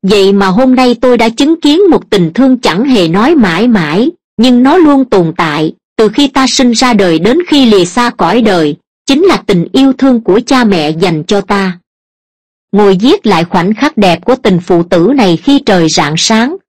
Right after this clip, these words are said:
sau khi trên đường từ bệnh viện về.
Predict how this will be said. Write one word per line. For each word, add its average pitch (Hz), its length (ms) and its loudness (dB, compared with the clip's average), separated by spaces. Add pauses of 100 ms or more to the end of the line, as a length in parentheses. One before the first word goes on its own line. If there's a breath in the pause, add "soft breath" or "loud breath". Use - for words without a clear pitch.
(140)
sau 285 220 0
khi 294 300 0
trên 262 220 2
đường 180 320 2
từ 185 160 2
bệnh 160 280 -2
viện 165 360 0
về. 160 280 0